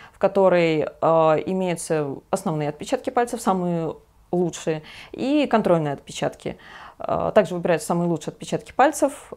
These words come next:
э, как бы как контрольные. И эта дактокарта передаётся в рамках,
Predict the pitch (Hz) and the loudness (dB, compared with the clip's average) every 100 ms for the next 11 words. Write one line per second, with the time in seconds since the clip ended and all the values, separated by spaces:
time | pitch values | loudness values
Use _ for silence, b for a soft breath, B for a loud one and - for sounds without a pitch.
0 | - 170 156 - 170 156 180 - - 175 | -2 0 0 -2 -4 -6 -8 -6 -2 -2
1 | - 151 143 139 175 B B B B - | -2 -2 -4 -8 -12 B B B B -8
2 | 254 277 269 226 226 180 180 - 262 - | -2 0 2 2 0 -2 -2 -2 -4 -2
3 | - 202 180 160 170 190 170 160 151 - | 2 2 2 -2 -6 -4 0 -2 -4 -8
4 | 156 147 139 - _ _ - - - 180 | -6 -6 -8 -14 _ _ -18 -16 -16 -16
5 | 180 - 165 151 - | -16 -10 -8 -8 -14